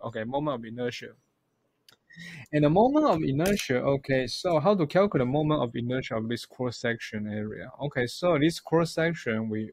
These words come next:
we already know that it's, it's this shape. Okay, this shape, uh, is what we maybe call Y flange.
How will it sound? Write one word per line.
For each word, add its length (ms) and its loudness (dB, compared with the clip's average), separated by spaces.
we 180 -6
already 380 -2
know 240 2
that 160 0
it's, 440 -4
it's 160 -2
this 260 2
shape. 680 0
Okay, 460 0
this 180 2
shape, 540 2
uh, 400 0
is 220 -4
what 140 -6
we 60 -4
maybe 260 -4
call 260 0
Y 240 0
flange. 640 -2